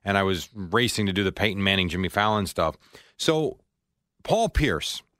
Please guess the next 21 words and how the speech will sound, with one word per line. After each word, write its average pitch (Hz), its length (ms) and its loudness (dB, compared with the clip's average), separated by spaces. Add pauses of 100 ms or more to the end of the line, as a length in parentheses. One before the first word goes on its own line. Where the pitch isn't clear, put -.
(120)
is 113 140 0
on 123 80 2
the 110 80 0
Clippers 90 400 -2
now, 69 180 -2
right? 95 240 0 (440)
They 165 120 2
were 220 140 2
in 156 180 0
Boston 95 540 -2 (500)
last 95 300 0
night, 78 240 -4 (380)
or 87 160 -2
two, - 160 -2
no, 120 160 2
yeah, 127 160 2
that 131 60 2
was 98 120 0
last 85 240 -2
night. 73 260 -6
And 113 460 -2